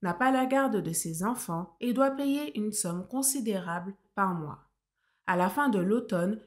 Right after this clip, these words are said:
une amie de Germaine reçoit un message alarmant. La jeune femme explique être à l'hôpital après avoir tenté de mettre fin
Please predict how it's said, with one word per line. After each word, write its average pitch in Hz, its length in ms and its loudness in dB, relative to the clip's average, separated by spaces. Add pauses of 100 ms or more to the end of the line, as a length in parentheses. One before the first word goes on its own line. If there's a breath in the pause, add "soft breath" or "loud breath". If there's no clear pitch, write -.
une 254 180 4
amie 294 260 2
de 202 160 2
Germaine 226 540 0
reçoit 294 420 2
un 233 80 2
message 208 640 0 (100)
alarmant. 175 680 2 (360)
La 175 140 0
jeune 196 220 0
femme 240 260 2
explique 202 640 -4 (120)
être 294 280 -2
à 202 80 2
l'hôpital 208 760 -2
après 254 320 0
avoir 190 360 2
tenté 254 640 -4
de 247 80 0
mettre 254 380 0
fin 185 340 -4